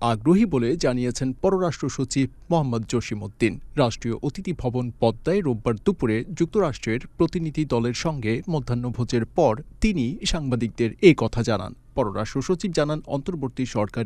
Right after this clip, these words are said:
ইতিমধ্যে যেসব পদক্ষেপ গ্রহণ করেছে সেগুলোর বিষয়ে প্রতিনিধি দলকে জানানো হয়েছে। দুহাজার বাইশ সালে নোবেলজয়ী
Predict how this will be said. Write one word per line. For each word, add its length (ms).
ইতিমধ্যে 640
যেসব 300
পদক্ষেপ 420
গ্রহণ 240
করেছে 500
সেগুলোর 440
বিষয়ে 460
প্রতিনিধি 440
দলকে 380
জানানো 320
হয়েছে। 500
দুহাজার 480
বাইশ 260
সালে 280
নোবেলজয়ী 560